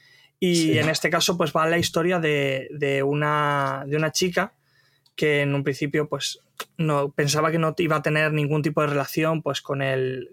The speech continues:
Speaker 1: con el castillo o el palacio, ¿no? Gobernado por el emperador y sus
Speaker 2: Mm.
Speaker 1: consortes y sirvientas.
Speaker 2: ¿Esta está
Speaker 1: Pero
Speaker 2: ambientada en China, puede ser? Esto
Speaker 1: Eh,
Speaker 2: está
Speaker 1: en Oriente,
Speaker 2: ambientada
Speaker 1: ujú, sí.
Speaker 2: Ah, vale. Sí,
Speaker 1: Y
Speaker 2: pensaba que era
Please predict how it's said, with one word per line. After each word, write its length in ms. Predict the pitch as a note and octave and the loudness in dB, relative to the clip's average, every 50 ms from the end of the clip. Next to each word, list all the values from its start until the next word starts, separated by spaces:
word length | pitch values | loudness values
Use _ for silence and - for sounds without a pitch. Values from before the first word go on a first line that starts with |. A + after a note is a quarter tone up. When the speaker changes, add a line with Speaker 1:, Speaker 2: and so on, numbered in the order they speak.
| F#3 - | -10 -4
Speaker 1:
con 180 | - D3 C#3+ | -2 0 2
el 140 | C#3 C#3 C3 | 2 0 0
castillo 540 | - C#3 - - - - E3+ F3+ F3 E3 D3 | -2 -2 -4 -2 -2 0 0 2 2 2 2
o 120 | C#3+ C#3+ | 2 2
el 120 | C#3+ C#3 - | 0 0 0
palacio, 440 | - C3+ D3+ F3 F3 - - D3+ | 0 0 2 0 0 0 -2 0
¿no? 360 | C#3+ D3+ F3 G#3 G#3+ G#3 F3+ D#3+ | 0 0 0 0 0 -2 -2 -2
Gobernado 480 | E3 C#3+ C#3+ C#3 D3 D3+ D#3 D#3 D3+ | -2 -2 0 0 0 2 2 0 0
por 160 | - D3+ D3 | 0 0 0
el 80 | D3+ D3+ | 2 0
emperador 560 | D3 C#3+ C3+ D3 C#3+ C#3 C#3 D3+ D#3+ D#3 D3+ - - - - - - _ | 0 0 0 0 0 0 2 2 0 0 -2 -6 -14 -20 -20 -20 -8 _
y 140 | F3 D#3+ | -2 0
sus 260 | - - E3+ D3 - - | 0 0 0 0 2 2
Speaker 2:
Mm. 40 | C3+ | 2
Speaker 1:
consortes 540 | B2+ A#2+ A#2 - E3+ E3 D#3+ - D#3+ - - | 2 2 2 2 0 0 0 0 -2 -2 -2
y 40 | |
sirvientas. 680 | D3 - D#3 C#3+ C#3+ D3+ E3+ F3+ F#3 - A3 A3+ - - - - - - - - - | 0 -2 -2 0 0 0 2 2 2 0 0 -2 -4 -10 -12 -14 -18 -18 -20 -8 -4
Speaker 2:
¿Esta 160 | - C3+ - | 0 0 2
está 100 | E3+ F3 | 4 4
Speaker 1:
Pero 140 | E3+ F3+ F3+ | 4 4 4
Speaker 2:
ambientada 280 | F3+ F#3 F#3 F3+ F#3 G3+ | 4 4 4 4 4 4
en 60 | F3+ | 2
China, 400 | C#3+ - - D3+ D3+ F3+ A#3+ C4 | 2 2 2 2 2 2 0 0
puede 220 | - D#3 C#3 C3+ B2+ | 0 2 2 2 2
ser? 240 | - - G#3+ A#3+ - _ - - - - - - - | 2 0 -2 -4 -8 _ -16 -14 -14 -14 -16 -4 -2
Esto 60 | D#3 C#3+ F#3+ | 0 2 4
Speaker 1:
Eh, 100 | F#3 F3+ | 4 4
Speaker 2:
está 120 | F3+ F3 F3 | 4 4 4
Speaker 1:
en 80 | E3+ | 4
Oriente, 400 | E3 E3 D#3+ F3 F3 D#3+ D3 D#3 | 4 4 4 4 4 4 2 2
Speaker 2:
ambientada 380 | F3 F#3 - - F#3 E3+ E3+ E3+ | 2 0 0 0 0 2 2 0
Speaker 1:
ujú, 80 | F3 E3+ | 0 0
sí. 300 | - - E3+ D#3+ E3 D#3+ - _ _ _ _ _ _ _ | 0 0 0 0 -2 -6 -10 _ _ _ _ _ _ _
Speaker 2:
Ah, 60 | - | 0
vale. 300 | C3 A#2 A2+ A2+ A2 A2 A2+ - _ _ _ _ _ _ _ _ - - _ _ _ _ - | 0 2 2 0 -2 -4 -6 -10 _ _ _ _ _ _ _ _ -20 -20 _ _ _ _ -10
Sí, 160 | - - G3+ | -4 0 2
Speaker 1:
Y 40 | G3 | 4
Speaker 2:
pensaba 240 | F#3 F3+ E3+ E3 D#3+ | 4 4 4 4 4
que 60 | D#3+ | 4
era 480 | D#3 - A#2 A2+ A2 A2 A2 A2 A2 | 4 4 2 2 0 0 -2 -4 -8